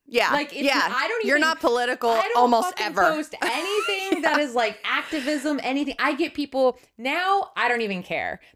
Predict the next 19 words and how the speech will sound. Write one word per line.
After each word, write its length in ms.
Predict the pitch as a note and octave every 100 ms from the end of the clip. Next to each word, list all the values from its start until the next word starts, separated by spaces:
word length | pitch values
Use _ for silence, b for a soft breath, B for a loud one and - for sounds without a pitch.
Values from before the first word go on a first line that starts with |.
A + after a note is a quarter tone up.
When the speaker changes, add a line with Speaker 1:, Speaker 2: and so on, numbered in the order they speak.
| -
Speaker 2:
That 80 | G3
Speaker 1:
Yeah. 140 | F4
Speaker 2:
is 80 | C4
one 260 | A#3+ A#3+ B3
thing 220 | A#3 G#3
I 120 | F#3+
will 100 | F#3
Speaker 1:
Yeah. 100 | F#3+
Speaker 2:
say, 400 | G3+ F3+ D#3+ D3+
is 140 | E3 D#3+
being 200 | F#3 F#3+
on 140 | G3+
social 320 | G3+ F#3+ G3
media 240 | F#3 E3+ E3+
as 80 | E3
long 220 | E3 F3
as 100 | F3+
I 120 | F#3+
have. 420 | F3+ D#3 D#3 D3+